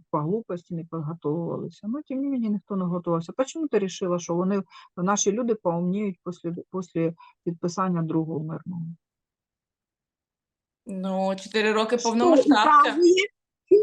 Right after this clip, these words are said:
Speaker 1: на сьогодні вказує на те, що наші люди помудріли, трансформовувалися, змінилися і активно кинуться ставити країну на,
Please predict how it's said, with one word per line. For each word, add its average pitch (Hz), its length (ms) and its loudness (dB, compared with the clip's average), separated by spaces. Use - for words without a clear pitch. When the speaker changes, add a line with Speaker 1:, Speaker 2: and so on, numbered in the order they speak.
Speaker 1:
на 311 60 2
сьогодні 381 560 6
вказує 311 520 4
на 277 120 2
те, 370 220 2
що 339 120 -4
наші 311 340 2
люди 262 260 -2
помудріли, 262 640 2
трансформовувалися, 294 1040 2
змінилися 285 640 -2
і 269 60 2
активно 294 420 0
кинуться 302 480 -6
ставити 247 420 -2
країну 269 440 -4
на, 240 260 0